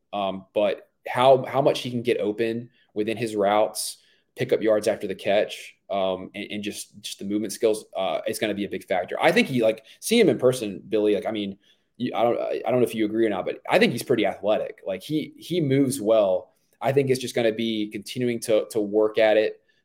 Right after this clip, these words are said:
um, and, and, and just become more of a technician. I, I think that's gonna be, be something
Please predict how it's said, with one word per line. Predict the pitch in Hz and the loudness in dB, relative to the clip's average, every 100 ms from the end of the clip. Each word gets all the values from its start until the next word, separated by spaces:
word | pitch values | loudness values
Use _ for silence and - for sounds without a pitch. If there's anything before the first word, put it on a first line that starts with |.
| _ | _
um, | 101 98 95 92 90 _ _ _ _ _ - - - | -10 -6 -6 -8 -14 _ _ _ _ _ -20 -12 -4
and, | 107 101 | -4 -4
and, | 104 101 92 90 | -6 -6 -8 -8
and | 104 98 | -8 -8
just | 95 - - | -10 -16 -16
become | - - 107 | -10 -6 -2
more | 104 104 | 2 2
of | |
a | 98 | 0
technician. | 110 87 95 - 110 113 120 _ _ _ - | -8 -10 -10 -8 -8 -10 -14 _ _ _ -10
I, | 98 | -6
I | - | -4
think | 113 | -2
that's | 107 104 | -2 -2
gonna | 101 95 | -6 -4
be, | 101 101 - 90 | -4 -2 -4 -4
be | 104 98 | -4 -4
something | 95 101 98 98 | -6 -8 -8 -8